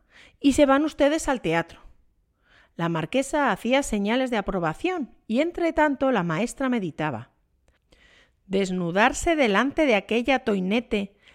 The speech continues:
la doncella francesa, remilgada y burlona, que vería la ropa interior desaseada,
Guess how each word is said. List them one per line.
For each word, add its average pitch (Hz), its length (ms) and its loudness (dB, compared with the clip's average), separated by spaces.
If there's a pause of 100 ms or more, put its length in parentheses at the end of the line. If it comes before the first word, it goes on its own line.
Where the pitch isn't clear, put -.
la 214 180 6
doncella 240 480 0
francesa, 214 800 -2 (280)
remilgada 214 920 4
y 240 60 4
burlona, 208 720 2 (380)
que 226 140 4
vería 226 360 4
la 262 120 2
ropa 240 280 2
interior 240 880 2
desaseada, 185 1080 -2